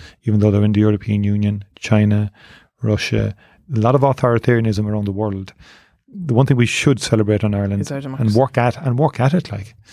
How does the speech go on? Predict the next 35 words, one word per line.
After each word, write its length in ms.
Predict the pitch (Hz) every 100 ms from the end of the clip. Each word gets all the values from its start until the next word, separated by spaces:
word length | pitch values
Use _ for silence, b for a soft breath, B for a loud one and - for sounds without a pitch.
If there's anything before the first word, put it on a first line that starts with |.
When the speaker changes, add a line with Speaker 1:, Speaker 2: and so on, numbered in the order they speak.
| b
Speaker 1:
it 60 | 117
needs 180 | 151 123
working 320 | 147 147 127
at, 160 | 101 95 B B
is 140 | 110 -
democracy. 560 | 139 170 - 127 113
And 120 | 117
the 40 | 123
only 120 | 165
way 120 | 151
we 100 | 127
can 140 | 113 117
work 200 | 139 123
at 60 |
it 120 | 107 101
and 120 | 101
preserve 400 | 113 104 139 98
it 100 | 107 B B B B
is 140 | 139 123
for 100 | 135
people 380 | 151 135 123 117
Speaker 2:
To 320 | - - 151
Speaker 1:
to 60 |
Speaker 2:
vote. 160 | 143 135
Speaker 1:
get 100 | 131
involved 240 | 120 135
in 60 | 151
some 160 | 202 202
shape 200 | 120 95
or 60 |
form. 220 | - 98 B B B
And 100 | 147
you 40 | 165
mentioned 280 | 208 170 160
earlier 340 | 160 127 117